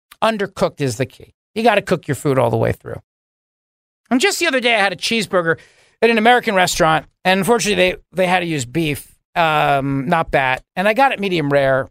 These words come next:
and I was fine. I survived. I'll live. I'll live.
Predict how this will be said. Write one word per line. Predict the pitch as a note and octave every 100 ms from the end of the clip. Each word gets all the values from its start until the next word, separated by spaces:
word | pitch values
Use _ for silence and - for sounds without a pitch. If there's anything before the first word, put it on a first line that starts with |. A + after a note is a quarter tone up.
| -
and | G3
I | F3+
was | -
fine. | - F#3 D3+ C#3+
I | D3+
survived. | - D#3+ C#3+ C#3 C3+ - _ _ _ _ _ _ _ _ -
I'll | - B3
live. | F#3+ G3+ F3+ - - _ _ _ _ _ _ _ _
I'll | G#3+ G#3+ D#3+
live. | B2+ A#2+ A2+ -